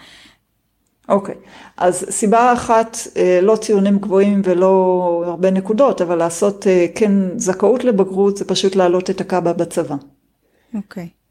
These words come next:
Speaker 1: אה, זה נותן קבא גבוה. אה, סיבה שנייה של כן ציונים גבוהים, זה להתקבל ל-, לתוכנית טובה באוניברסיטה. אה, אז זה תלוי למה רוצים להתקבל. אז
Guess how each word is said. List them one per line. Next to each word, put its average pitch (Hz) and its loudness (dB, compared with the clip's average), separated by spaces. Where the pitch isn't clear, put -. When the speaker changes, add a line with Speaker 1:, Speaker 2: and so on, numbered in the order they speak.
Speaker 1:
אה, 160 -6
זה 147 -12
נותן 165 -10
קבא 160 -4
גבוה. 143 -8
אה, 170 -4
סיבה 208 2
שנייה 214 2
של 170 -4
כן 226 2
ציונים 214 2
גבוהים, 175 0
זה 190 2
להתקבל 185 0
ל-, 190 4
לתוכנית 175 -4
טובה 196 2
באוניברסיטה. 175 -4
אה, - -12
אז 170 -10
זה 185 2
תלוי 202 2
למה 190 2
רוצים 180 -4
להתקבל. 160 -4
אז - -12